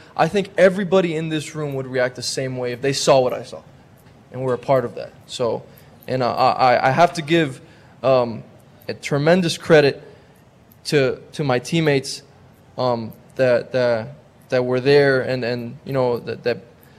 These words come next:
really helped me go through all this. Obviously, my family, but, um, yeah, man, be-, I, like I said, I'm not the victim. I wasn't the one that, that, that had to go through that, but,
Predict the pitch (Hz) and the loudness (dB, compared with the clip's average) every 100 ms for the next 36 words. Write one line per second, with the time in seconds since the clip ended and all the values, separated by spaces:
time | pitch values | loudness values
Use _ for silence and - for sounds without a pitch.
0 | - - 214 190 131 165 151 139 123 117 | -18 0 2 4 4 2 2 -2 -6 -8
1 | - - _ - _ - - 135 127 143 | -18 -20 _ -20 _ -20 -6 -4 -4 -2
2 | 135 127 123 127 127 127 131 127 117 - | 0 0 -2 -2 -2 -2 -8 -10 -10 -4
3 | 139 127 123 117 - - - - - 127 | -4 -2 -6 -8 -14 -20 -20 -20 -4 0
4 | 120 117 117 113 - - - - - - | 2 0 -2 -8 -16 -20 -20 -20 -20 -6
5 | 143 139 117 120 117 120 - - - - | 2 4 4 -2 -6 -10 -14 -20 -20 -10
6 | - 156 151 135 135 139 151 117 123 147 | 2 6 6 4 0 0 0 0 0 0
7 | 170 151 143 165 180 180 - - - - | 0 -4 -4 -4 -4 -6 -10 -20 -20 -20
8 | _ _ - - 117 123 143 151 135 135 | _ _ -20 -6 -4 -2 -4 -4 -4 0
9 | 147 135 135 - - - 113 - - - | -2 -4 -12 -20 -16 -4 -4 -4 -12 -14
10 | - _ - - - 110 101 87 - 135 | -20 _ -20 -20 -10 -6 -6 -8 -4 -4
11 | 131 127 135 139 147 143 139 - 147 135 | -2 -2 -2 -2 2 4 4 2 2 2
12 | - | 0